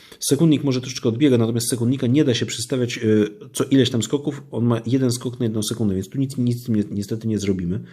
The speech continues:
I te-, takie w każd-, w każdym zegarku Casio niestety,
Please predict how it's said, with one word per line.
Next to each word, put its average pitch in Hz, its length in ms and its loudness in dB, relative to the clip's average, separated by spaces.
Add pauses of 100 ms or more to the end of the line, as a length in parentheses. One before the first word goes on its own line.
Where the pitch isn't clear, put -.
(420)
I 107 80 -6
te-, 117 100 0
takie 117 280 -2
w - 100 -12
każd-, 104 280 -4
w - 80 -16
każdym 95 300 -2
zegarku 90 320 -2
Casio 87 280 -6
niestety, 90 460 -4